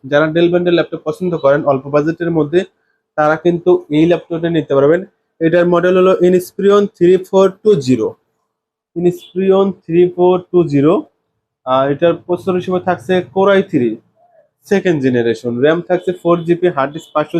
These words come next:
জিবি। আহ, ব্যাটারি ব্যাকআপ কিন্তু এক থেকে দেড় ঘন্টা। হ্যাঁ, এটা ব্যাটারি ব্যাকআপ, আহ, দেড় থেকে দুই ঘন্টা ব্যাটারি ব্যাকআপ পাবেন। চোদ্দ ইঞ্চি ডিসপ্লে। যারা AutoCAD ডিজিটাল মার্কেটিং এ কাজ করতে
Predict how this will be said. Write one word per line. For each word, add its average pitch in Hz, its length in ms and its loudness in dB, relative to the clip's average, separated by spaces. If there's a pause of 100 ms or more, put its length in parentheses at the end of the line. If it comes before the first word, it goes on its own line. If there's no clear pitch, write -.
জিবি। 147 260 0 (760)
আহ, 131 200 -2
ব্যাটারি 151 260 2
ব্যাকআপ 156 360 -2 (100)
কিন্তু 165 220 -6 (220)
এক 160 80 -4 (100)
থেকে 175 180 -4 (100)
দেড় 123 220 0
ঘন্টা। 110 260 -6 (180)
হ্যাঁ, 180 180 -10 (800)
এটা 143 200 2
ব্যাটারি 143 200 0
ব্যাকআপ, 156 360 0 (180)
আহ, 143 160 0 (580)
দেড় 156 340 0
থেকে 190 180 0 (100)
দুই 160 140 4
ঘন্টা 165 280 0
ব্যাটারি 143 260 2
ব্যাকআপ 147 260 0
পাবেন। 160 300 2
চোদ্দ 175 200 -4 (100)
ইঞ্চি 160 260 -4
ডিসপ্লে। 160 340 -2 (140)
যারা 143 180 2 (200)
AutoCAD 160 440 0 (100)
ডিজিটাল 143 420 -4
মার্কেটিং 139 480 -4
এ - 100 -4
কাজ 147 200 0
করতে 165 200 -6